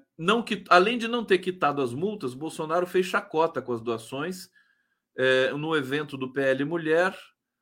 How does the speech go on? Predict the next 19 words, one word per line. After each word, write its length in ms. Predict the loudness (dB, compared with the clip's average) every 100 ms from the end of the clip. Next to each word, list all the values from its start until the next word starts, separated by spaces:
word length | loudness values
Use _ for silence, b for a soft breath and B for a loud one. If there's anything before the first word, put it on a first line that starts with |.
| _ _ -6
no 100 | -6
último 260 | -6 -10
final 260 | -8 -6 -6
de 80 | -4
semana, 380 | -2 0 0 2
ele 180 | 2 2
disse 360 | -2 -4 -4
que 100 | -4
o 40 | -2
dinheiro 240 | 0 2
arrecadado 480 | 2 2 2 2 4
deu 120 | 4
pra 140 | 4
pagar 300 | 2 0 0
as 140 | -2 -4
contas 480 | -8 -4 -2 -2 0
e 80 | 2
ainda 160 | 2
sobrou 680 | 2 2 2 6 6 4